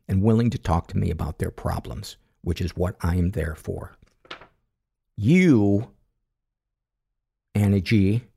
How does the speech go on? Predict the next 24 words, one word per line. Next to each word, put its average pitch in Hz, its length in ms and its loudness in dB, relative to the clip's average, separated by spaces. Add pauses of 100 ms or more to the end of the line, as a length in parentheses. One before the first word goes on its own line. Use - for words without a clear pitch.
(880)
are 92 100 -2
fucking 104 400 -2
awesome. 92 440 -2 (1600)
What 113 280 0
a 117 120 4
gift 104 600 -2 (360)
to 110 140 2
humanity. 95 720 2 (4000)
Anybody, 131 360 4
I've 123 120 4
never 135 240 4
been 117 200 4
in 107 100 4
a 104 60 4
mental 104 260 4
hospital, 113 480 2
but 101 160 4
I've 98 120 4
been 98 360 2
in 95 240 2
hospital 104 520 0
hospitals 90 580 -4
many 104 260 2
times, 90 520 -2